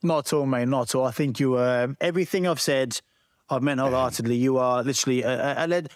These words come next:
the word legend gets thrown around way too much in sport. You are every inch legend, mate, and I, I, I really mean that. So you grew up just outside Dublin, correct?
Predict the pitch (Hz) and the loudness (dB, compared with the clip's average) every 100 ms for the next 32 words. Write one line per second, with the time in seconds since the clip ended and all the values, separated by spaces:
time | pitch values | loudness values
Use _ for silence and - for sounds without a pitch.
0 | - - 170 214 185 190 180 156 151 147 | -20 -4 0 0 2 0 0 0 0 -2
1 | - 156 139 131 127 117 110 139 - 120 | -2 -2 0 0 0 -2 -2 -2 0 -2
2 | 117 - 110 - 117 101 95 - - 147 | -2 -2 -4 -2 -2 -2 -4 -12 -6 0
3 | 160 151 - 151 135 120 131 - 113 107 | 2 0 0 -2 -2 -2 -2 0 0 0
4 | 107 101 104 107 113 117 117 123 123 113 | 0 0 0 -2 -2 0 2 2 2 0
5 | 123 127 131 151 151 131 120 113 110 117 | 0 2 2 2 2 2 0 2 0 -2
6 | - _ _ _ _ - 180 165 247 220 | -10 _ _ _ _ -2 -2 2 2 2
7 | 262 - _ _ _ _ _ _ _ _ | 0 -8 _ _ _ _ _ _ _ _
8 | _ - 220 180 196 208 - 220 185 202 | _ 0 0 2 0 0 0 0 2 0
9 | 170 131 113 107 170 220 - - | 0 0 -2 0 0 0 -6 -12